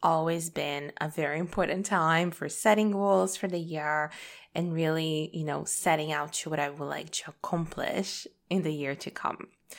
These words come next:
And often, and this is part of my Brazilian heritage, I would say, often we would write lists and put them in envelopes and then open them, um, the following year just to kind of look back and see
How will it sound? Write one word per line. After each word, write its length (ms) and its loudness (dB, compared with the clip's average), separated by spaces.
And 300 2
often, 800 4
and 140 -2
this 140 -2
is 140 -4
part 220 2
of 200 0
my 180 0
Brazilian 640 -2
heritage, 760 -2
I 60 4
would 160 -2
say, 260 -2
often 420 8
we 100 4
would 240 -2
write 280 0
lists 600 -2
and 280 2
put 160 0
them 160 2
in 120 -6
envelopes 800 2
and 140 -2
then 340 -2
open 480 2
them, 340 -2
um, 360 2
the 140 2
following 680 2
year 480 0
just 280 -4
to 80 -4
kind 240 -2
of 80 -2
look 260 -4
back 340 2
and 140 -4
see 500 0